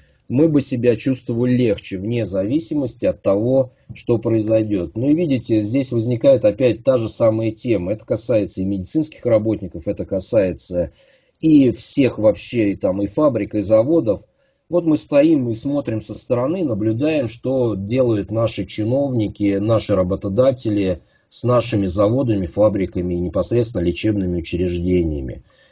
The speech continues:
То есть мы стоим, молчим, разрозненные, и, соответственно, мы могли бы повлиять и выбить эту спецодежду уже бы год назад. И было бы уже легче. Возможно,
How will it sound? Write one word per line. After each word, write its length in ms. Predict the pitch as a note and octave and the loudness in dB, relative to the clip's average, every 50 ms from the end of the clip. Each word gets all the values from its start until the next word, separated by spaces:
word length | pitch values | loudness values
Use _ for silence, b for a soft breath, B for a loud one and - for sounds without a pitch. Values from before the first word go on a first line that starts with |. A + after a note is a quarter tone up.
| b b | b b
То 80 | - D3 | 2 2
есть 100 | B2+ - | 4 4
мы 160 | F#3 G3 F#3+ F3+ | 4 6 4 4
стоим, 640 | - - - - - - C#3+ C#3 D#3 F3 E3+ D3+ C3 | 2 -2 -6 -4 2 4 6 6 6 6 6 6 4
молчим, 800 | A#2+ A2+ A#2+ A#2+ A#2+ A#2+ A#2 - - - D3+ D#3 D3+ C3+ B2 A2 | 4 2 2 2 2 0 -2 -4 -4 0 4 4 4 4 4 2
разрозненные, 1080 | G#2+ A2 G#2+ G2 G#2 A#2+ C3 C3+ C3+ A#2+ G#2 G#2+ G#2 F#2+ F#2+ F#2 F2+ F2+ F2 E2+ E2+ G2 | 2 2 2 0 -2 -2 -2 -2 -2 -2 -2 -4 -6 -4 -4 -4 -6 -6 -6 -6 -6 -6
и, 60 | A2+ | -4
соответственно, 600 | - - E2 - - D3+ D#3+ D3+ - - B2 A#2+ | 0 0 0 2 2 0 0 0 -2 -2 -2 0
мы 100 | B2 C3 | 0 2
могли 300 | C#3 D3 D#3+ F#3+ F#3+ D#3+ | 2 0 2 2 0 0
бы 100 | B2 A2 | 0 0
повлиять 640 | - A2+ A2 A2 A#2 A#2+ B2 C3+ D#3 D#3 C#3+ - - | -2 -2 0 2 2 2 2 2 2 2 2 0 -2
и 60 | G#2+ | -2
выбить 380 | G#2+ A#2+ C3+ B2+ A2+ G#2 - - | 0 0 0 0 -2 -4 -4 -4
эту 180 | G#2+ - G#2 | -6 -6 -6
спецодежду 720 | - - - A#2+ A2+ A2+ - B2 B2 C#3 D#3+ D#3 B2 G2+ G#2+ | -10 -6 -4 -4 -4 0 0 -2 2 2 2 2 2 0 -2
уже 220 | G#2 G2 G#2+ B2 A#2 | -2 0 0 0 0
бы 140 | A2 A2 | 0 0
год 320 | A#2+ B2 C3+ C3+ B2+ A2+ G2 | 0 2 2 2 0 0 -2
назад. 420 | F#2 F2+ F2+ F2+ G2 F2 C#2 - - _ _ _ _ _ _ _ _ | -4 -4 -2 -2 -2 -2 -4 -4 -10 _ _ _ _ _ _ _ _
И 100 | - G2+ | -2 0
было 240 | G#2 C3 E3 G#3 G3 | 4 4 4 6 4
бы 120 | E3 C3+ B2+ | 2 2 0
уже 220 | B2 G#2+ C#3+ E3+ | 0 2 4 4
легче. 540 | - A2+ A2 A#2 A#2+ A#2 - - - F2+ E2+ | 4 4 4 2 2 0 -4 -8 -10 -6 -2
Возможно, 720 | G2 G#2+ G#2+ A#2 C#3 E3 F3+ D#3 D3 C3+ B2+ A#2 A2 A#2 | 0 0 0 2 2 2 2 2 2 0 0 -2 -2 -6